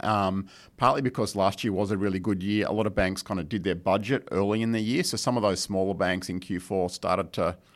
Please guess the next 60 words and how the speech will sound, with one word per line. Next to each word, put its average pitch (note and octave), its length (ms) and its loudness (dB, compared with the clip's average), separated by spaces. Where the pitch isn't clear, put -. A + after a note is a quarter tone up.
kind F#2+ 140 -4
of F2+ 80 -4
shut - 300 -4
down G#2+ 220 0
and F#2 180 -2
shut G2 180 0
up - 120 0
shop C#3 260 0
a B2 40 0
little A#2 180 2
bit. B3 260 0
Um, F#2+ 560 2
liquidity C3+ 320 2
was G2+ 100 2
still A2 220 2
there, G#2 240 6
and G2 200 2
we G#2+ 100 -2
were G2+ 60 6
able G2 120 4
to G#2 80 -8
get F#2+ 180 0
deals F#2 240 0
done G2 220 2
in F#2+ 100 -4
Q G2 180 -2
four, A2 400 4
but G2 160 2
it G2 80 6
was F#2+ 120 -2
probably A2 220 -2
not F#2+ 160 2
as F#2 80 -4
strong F#2 260 -2
a F2 60 -2
quarter F2 440 0
as E2 160 -4
maybe F2+ 260 -2
some F#2 200 -4
of E2 60 -4
the E2 120 -4
early F2 200 -2
quarters E2 340 -6
from F#2 160 -6
an F2+ 80 0
overall E2+ 380 -2
liquidity E2 380 -4
perspective. D#2 640 -6
Um, G2 360 2
one C#3+ 140 4
of C#3 60 6
the B2+ 60 6
other A2+ 160 4
themes G#2 340 2
we F#2+ 100 2
did G#2 220 0
see A2 160 2
last G2+ 400 2
year D3+ 240 2
was G#2 480 4